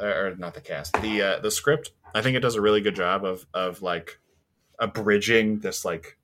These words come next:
you know, year and a bit of him being alone.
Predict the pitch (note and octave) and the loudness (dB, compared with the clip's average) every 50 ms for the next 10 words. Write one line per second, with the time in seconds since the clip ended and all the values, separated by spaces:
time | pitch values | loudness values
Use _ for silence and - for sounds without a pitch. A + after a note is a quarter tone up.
0 | _ _ _ _ _ _ _ _ _ _ _ - A2+ G2+ F#2 E2+ D2+ C#2+ D#2+ D#2+ | _ _ _ _ _ _ _ _ _ _ _ -8 -4 -2 -2 -2 -2 -4 -6 -4
1 | G2 G2+ G2 G2+ G#2+ A2 G#2+ G2 F2 F#2+ F#2 E2 - F2 F2+ G2 - - - - | -2 2 4 6 8 8 8 6 2 0 -2 -2 0 2 2 2 0 -2 -8 -14
2 | _ _ _ - F2+ F2 F2 F2 E2+ E2 E2 - - - - _ _ _ _ _ | _ _ _ -2 0 0 0 0 -2 -4 -8 -14 -18 -20 -20 _ _ _ _ _
3 | _ _ _ _ _ _ _ _ _ _ _ _ _ _ _ _ _ _ _ _ | _ _ _ _ _ _ _ _ _ _ _ _ _ _ _ _ _ _ _ _
4 | - E2+ G2 F#2 F2+ F2+ F2+ F2 E2 F#2 F2+ F2+ F2+ F2 E2+ E2 D#2+ E2 E2+ F2 | -12 -8 -6 -6 -6 -6 -6 -8 -8 -6 -6 -6 -6 -6 -6 -6 -6 -4 -4 -4
5 | F#2 G#2 A2 B2 C3+ C3+ | -4 -4 -4 -4 -6 -8